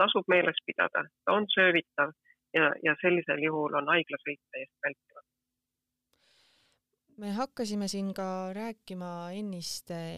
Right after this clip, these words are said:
Speaker 2: energiajookidest, et praegu on ka palavad ilmad tulemas, eh, eriti eesootaval nädalavahetusel ja kõik teavad, et, eh, janu kustutamiseks, eh, peab vedelikku tarbima, aga ma saan aru, et energiajoogid ei ole just parim vahend selle jaoks.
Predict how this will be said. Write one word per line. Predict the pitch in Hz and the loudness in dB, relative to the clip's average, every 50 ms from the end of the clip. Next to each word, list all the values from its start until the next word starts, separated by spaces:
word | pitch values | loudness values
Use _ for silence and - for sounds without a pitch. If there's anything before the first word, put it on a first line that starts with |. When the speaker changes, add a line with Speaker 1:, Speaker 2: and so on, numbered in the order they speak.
| - _ | -12 _
Speaker 2:
energiajookidest, | - 185 185 208 233 254 254 240 185 - - 156 165 190 208 190 160 - _ - 135 - 147 - - 170 | -8 -6 -4 -2 0 0 0 -2 -4 -6 -8 -6 -4 -2 -2 -2 -4 -6 _ -14 -12 -10 -10 -10 -10 -10
et | 165 _ | -10 _
praegu | - 208 220 233 226 - 185 | -6 -4 -4 -4 -4 -4 -6
on | 175 175 | -4 -2
ka | 208 208 196 185 | -2 -2 0 0
palavad | 208 220 240 240 214 170 156 156 165 | 2 2 2 2 2 2 0 -2 -2
ilmad | 202 220 220 196 165 - - - | -2 -2 -2 -2 -4 -6 -6 -6
tulemas, | 233 254 254 208 180 170 165 165 170 160 - - - | -4 -2 0 0 0 -2 -4 -4 -4 -6 -6 -6 -6
eh, | 175 170 165 165 170 | -6 -6 -6 -6 -4
eriti | 185 196 190 - - 180 185 202 214 208 | -4 -6 -6 -6 -6 -4 -2 0 0 0
eesootaval | 185 - 175 165 - - 170 165 165 170 180 | 0 -2 -4 -6 -6 -6 -6 -4 -4 -4 -4
nädalavahetusel | 196 226 - 196 160 156 156 165 170 170 160 - _ 160 160 - 160 156 156 156 - - - - - - _ - | -4 -4 -4 -4 -4 -4 -4 -4 -4 -4 -6 -6 _ -8 -8 -6 -6 -6 -6 -8 -10 -14 -20 -20 -20 -18 _ -6
ja | 190 | -2
kõik | 202 233 254 - - | 0 0 0 -2 -4
teavad, | 240 240 247 240 214 175 160 | -4 -2 0 0 0 -2 -2
et, | 156 151 - _ _ 165 | -4 -6 -10 _ _ -4
eh, | 160 156 151 156 156 165 | -4 -4 -4 -4 -4 -4
janu | 185 208 214 202 180 170 | -2 -2 -2 -2 -2 -4
kustutamiseks, | - 208 226 - - 170 - 175 165 165 160 151 160 160 - - - - | -4 -6 -6 -6 -8 -10 -10 -10 -8 -8 -8 -8 -8 -8 -8 -8 -6 -4
eh, | 170 156 156 151 151 151 147 147 147 143 151 - | -4 -4 -4 -6 -6 -8 -8 -8 -10 -12 -10 -8
peab | - 175 165 165 | -6 -6 -4 -2
vedelikku | 202 226 240 196 160 160 - 170 | -2 -2 0 -2 -4 -4 -8 -4
tarbima, | - 196 208 190 - 165 151 147 147 147 - | -4 -2 -2 -2 -4 -4 -6 -6 -6 -8 -8
aga | - 165 160 | -8 -8 -8
ma | 160 160 | -8 -6
saan | 175 175 185 | -6 -4 -4
aru, | 196 220 214 190 | -2 -2 -2 -2
et | 165 160 - 160 | -2 -4 -6 -6
energiajoogid | 165 165 190 220 220 196 - 165 165 185 196 190 175 170 160 | -6 -4 -4 -4 -4 -6 -6 -4 -2 -2 -2 -4 -4 -6 -6
ei | 151 151 160 | -6 -6 -4
ole | 170 175 160 147 147 | -4 -4 -4 -6 -6
just | 147 151 - - - | -8 -8 -10 -8 -8
parim | 165 160 151 143 147 151 | -8 -8 -6 -8 -10 -10
vahend | 156 147 143 139 - | -10 -10 -10 -10 -10
selle | - 147 143 135 | -12 -12 -12 -12
jaoks. | - - - - - - - | -12 -12 -12 -14 -14 -18 -18